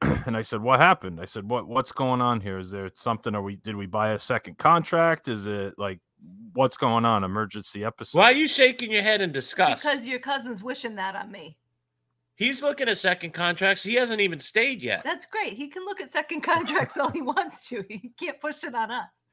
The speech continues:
Speaker 1: You could use some more points.
Speaker 3: Shush. <laughs>
Speaker 2: No, we just, we just need to form an L L C, Pards, and we can just put it under this umbrella.
Speaker 1: Oh, in the business, then we can split it.
Speaker 2: Yes,
Speaker 1: That's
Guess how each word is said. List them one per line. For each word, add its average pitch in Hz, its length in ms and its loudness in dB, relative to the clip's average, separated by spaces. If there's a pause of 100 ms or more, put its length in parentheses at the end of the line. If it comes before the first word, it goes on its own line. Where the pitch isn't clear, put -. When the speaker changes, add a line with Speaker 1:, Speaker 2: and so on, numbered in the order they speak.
(100)
Speaker 1:
You 175 140 0
could 123 160 -2
use 101 160 -2
some 92 140 -8
more 80 160 -10
points. - 480 -16 (240)
Speaker 3:
Shush. 220 460 -10 (260)
<laughs> - 280 -12 (880)
Speaker 2:
No, 226 200 4
we 139 120 2
just, 123 280 -4
we 151 100 -2
just 226 300 -8
need 120 220 -6
to 101 60 -8
form 110 300 -6
an 98 80 -6
L 110 180 -2
L 92 120 -4
C, 113 260 -8
Pards, 87 340 -8
and 87 80 -18
we 101 80 -10
can 101 160 -14
just 95 220 -12
put 107 140 -8
it 101 100 -6
under 98 220 -8
this 95 240 -10
umbrella. 95 540 -4
Speaker 1:
Oh, - 40 -4
in 101 80 -6
the 95 80 -6
business, 139 520 -2
then 107 120 -4
we 107 80 -4
can 101 160 -8
split 104 380 2
it. - 20 4
Speaker 2:
Yes, 110 640 0
Speaker 1:
That's 139 120 4